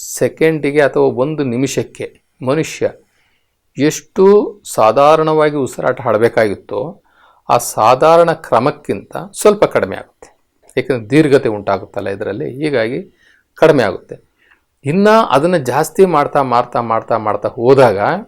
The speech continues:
ಪ್ರಕೃತಿ ದತ್ತವಾಗಿ ಎಷ್ಟು ಉಸಿರಾಟಗಳು ಆಡಬೇಕಾಗಿತ್ತೋ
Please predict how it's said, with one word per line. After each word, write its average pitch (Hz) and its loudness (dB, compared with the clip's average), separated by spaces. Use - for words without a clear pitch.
ಪ್ರಕೃತಿ 180 0
ದತ್ತವಾಗಿ 175 4
ಎಷ್ಟು 156 -2
ಉಸಿರಾಟಗಳು 151 2
ಆಡಬೇಕಾಗಿತ್ತೋ 120 -2